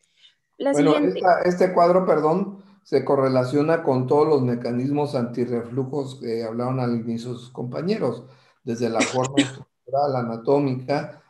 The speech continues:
Speaker 2: desde las, eh, eh, las pro-, las funciones de barrera, ¿no? Este, que tiene el, el propio, la propia mucosa es-, del eso-, del esófago,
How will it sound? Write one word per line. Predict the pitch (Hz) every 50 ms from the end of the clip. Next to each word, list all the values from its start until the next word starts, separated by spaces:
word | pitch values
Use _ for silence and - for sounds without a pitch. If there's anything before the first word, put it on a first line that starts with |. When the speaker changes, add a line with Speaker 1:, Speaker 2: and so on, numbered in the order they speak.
| _ _
Speaker 2:
desde | - 139 135 143 143 143 135 127
las, | 127 123 120 117 117 - - 135
eh, | 123 123 120 120 117 117 117 120 - - - -
eh, | 131 127 123 120 117 117 120 131 - 127
las | 127 123 117 120
pro-, | - - 123 117 - - 123
las | 123 120 120
funciones | 127 127 120 127 127 131 131 127
de | 127 120
barrera, | 117 117 113 113 120 131 147 147 143 135 143 139 - - _ _ _ _ _
¿no? | - 127 131 143 165 180 180 - -
Este, | - 123 117 113 - - - 123 123
que | - 107 104
tiene | - 127 131 131 131 127 123 123 123 123 123
el, | 117 117 117
el | 120 120 113 117 113 113
propio, | - 135 131 127 131 127 147 131 123 120 120 120
la | 120 117 117
propia | - 139 131 131 151 139
mucosa | 131 127 123 123 - 127 127 127 135 135 127
es-, | 123 123 120 -
del | 139 123 117 117
eso-, | 113 110 - - 156 - 151
del | 127 120 120
esófago, | 120 120 - 165 151 156 160 139 135 156 196 - -